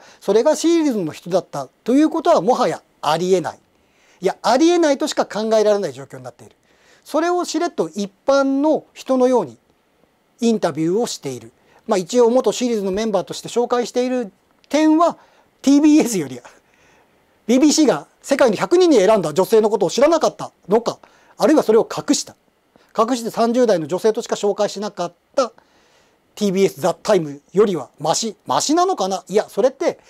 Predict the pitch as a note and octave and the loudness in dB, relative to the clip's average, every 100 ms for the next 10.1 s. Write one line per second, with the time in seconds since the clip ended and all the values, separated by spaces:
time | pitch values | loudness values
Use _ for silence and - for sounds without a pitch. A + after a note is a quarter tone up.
0 | - - B3 _ A#3+ F4 - G4 E4+ G4 | -18 -6 -6 _ -4 -2 2 2 4 2
1 | A3 D#3 F3+ - - _ - E4+ F#4+ F#4+ | 0 -4 -6 -6 -20 _ -4 -2 0 0
2 | F4+ E4 B3 F#4 F#4 C4 D#4 C4+ C#3+ D4 | 0 0 -2 -2 -2 -2 -2 -2 0 -2
3 | E4 F#4+ G#3+ F#3+ E3 D#3+ A3+ E3+ C3+ A#3 | 0 0 0 -4 -6 -6 -6 -6 -4 -4
4 | F3 - F3 E3+ C#3+ - - _ _ _ | -4 -10 -10 -10 -14 -20 -20 _ _ _
5 | _ _ _ _ - A#3 D4 - _ - | _ _ _ _ -2 0 0 -6 _ 0
6 | D#4+ G#3 D3 C3+ A#3 D4 D4+ D4 D#3 G3+ | 0 0 -4 -2 0 4 4 2 0 -2
7 | C4 C4+ D#3+ D#3+ F3 F3+ A3 E3+ C#3 C#3 | -2 -4 -6 -6 -6 -6 -6 -6 -10 -12
8 | - B2 - _ _ _ _ _ _ _ | -16 -20 -20 _ _ _ _ _ _ _
9 | - D#3+ G#3 G3+ C#3+ - E3 F3 C#3+ A2+ | -4 0 2 0 -2 -2 0 0 -2 -10